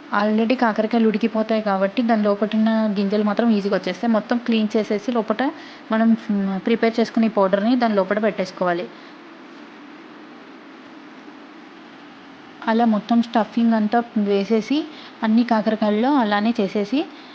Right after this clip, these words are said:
ఆయిల్లో డీప్ ఫ్రై చేసేసుకోవాలి. అవి కొంచెం మగ్గిన తర్వాత మనకి తర్వాత మిగిలిన పౌడర్ ఉంటుంది కదా, అది కూడా వేసేసి మొత్తం కలిపేసుకోవాలి. మూత పెట్టేస్తే ఇది మగ్గేస్తుంది. ఇదంతా మగ్గాలి, మంచిగా ఆయిల్లో ఫ్రై అయిపోవాలి ము-, పీసెస్ అన్నీ.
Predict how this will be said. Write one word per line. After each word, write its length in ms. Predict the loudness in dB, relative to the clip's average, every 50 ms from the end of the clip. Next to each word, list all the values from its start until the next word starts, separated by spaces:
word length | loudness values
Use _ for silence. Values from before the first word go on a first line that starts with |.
| -20 -20 -20 -20 -20 -20 -20 -20 -20 -20 -20 -20 -20 -14 -8 -2
ఆయిల్లో 420 | 0 2 2 2 2 2 2 2
డీప్ 260 | 2 2 2 0 2 2
ఫ్రై 140 | 0 0 2 0
చేసేసుకోవాలి. 580 | 0 0 -2 -4 -4 -4 -6 -4 -4 -4 -4 -2
అవి 120 | -2 -2 0
కొంచెం 360 | 0 0 0 2 2 4 4
మగ్గిన 360 | 4 2 0 2 4 4 4
తర్వాత 440 | 4 4 2 2 2 0 0 0 -2 -2 -2 -4 -8 -16 -20 -20 -20 -20 -20 -20 -20 -20 -20 -20 -20 -20 -20 -20 -20 -20 -20 -20 -20 -20 -20 -20 -8 -2 0
మనకి 320 | 2 2 2 2 2 2 4 4 2 2 2 0 -2 -2 -4 -4 -2 -2
తర్వాత 320 | 0 0 2 2 2 2 4
మిగిలిన 340 | 4 4 4 4 2 2 2
పౌడర్ 380 | 2 2 2 2 2 2 2
ఉంటుంది 300 | 0 0 0 0 0 0
కదా, 380 | 0 0 0 2 2 2 2 0 -2 -2
అది 140 | -2 -2 -2
కూడా 240 | 0 0 2 2 2
వేసేసి 440 | 2 2 0 0 0 -2 0 2 2
మొత్తం 400 | 2 2 0 0 0 0 2 2
కలిపేసుకోవాలి. 880 | 2 0 0 0 -2 -4 -4 -4 -6 -4 -2 -2 -2 0 -2 -2 -4 -6 -12 -18 -20 -20 -20 -8 -2 -2
మూత 220 | 0 0 0 0
పెట్టేస్తే 380 | 0 0 0 0 -4 -2 -2 -2
ఇది 80 | 0 2
మగ్గేస్తుంది. 800 | 0 0 0 -2 -4 -4 -4 -2 -4 -2 0 0 0 0 0 -2 -6 -14 -20 -20 -20 -16 -14 -14 -8 -4
ఇదంతా 460 | -2 0 0 2 0 0 2 2 4
మగ్గాలి, 500 | 4 4 4 2 0 0 0 2 2 0
మంచిగా 500 | -2 -2 -4 -6 -6 -4 -4 -2 0 0
ఆయిల్లో 440 | 0 0 2 2 2 2 2 0 0
ఫ్రై 320 | 0 0 0 0 2 2
అయిపోవాలి 440 | 2 0 0 0 2 2 2 2 2
ము-, 160 | 0 -2 -4
పీసెస్ 440 | -4 -4 -4 -4 -2 -2 -4 -4 -4
అన్నీ. 240 | -4 -2 0 -2